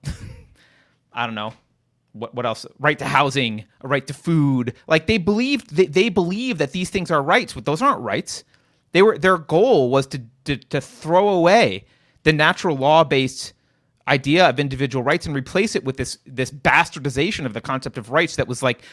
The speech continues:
goodies that we think mama government should provide. Let's move that way. I mean, that's why I hate progressives, as, well, not progressives as people, but that's why I hate progressive ideology. It's never been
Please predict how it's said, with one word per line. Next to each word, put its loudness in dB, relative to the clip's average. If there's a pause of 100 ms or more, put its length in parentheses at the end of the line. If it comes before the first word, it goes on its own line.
(200)
goodies 4
that 6
we 0
think -4
mama 4
government 0
should -10
provide. 2 (220)
Let's 2
move 2
that 0
way. -6 (760)
I -2
mean, -2 (380)
that's -10
why 6
I 6
hate 2
progressives, -4
as, -2
well, -2
not -6
progressives -8
as -10
people, -6
but -6 (200)
that's -16
why 6
I 4
hate 2
progressive -2
ideology. 2
It's -10
never 2
been -2